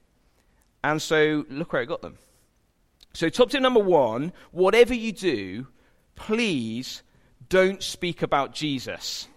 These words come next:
okay? Take notes if you want to. There's more where this came from. Just keep your head down. Just be nice. And just don't say anything.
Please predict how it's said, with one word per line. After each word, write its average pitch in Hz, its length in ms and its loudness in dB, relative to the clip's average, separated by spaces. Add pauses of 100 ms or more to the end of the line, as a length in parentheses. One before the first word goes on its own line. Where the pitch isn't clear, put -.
(220)
okay? 147 380 -2 (840)
Take - 220 -6
notes 120 400 -6
if - 160 -18
you 113 160 -10
want 104 220 -12
to. 143 220 -6 (520)
There's 113 180 -10
more 156 300 2
where 139 160 4
this 156 160 -2
came 110 220 -8
from. - 280 -16 (960)
Just 214 560 0
keep 233 220 -8
your 233 80 0
head 214 200 -2
down. 104 420 -6 (1600)
Just - 300 -8
be 160 80 -10
nice. 147 840 -6 (1000)
And 127 340 -4
just - 800 -10 (800)
don't 117 200 -10
say - 140 -10
anything. - 260 -12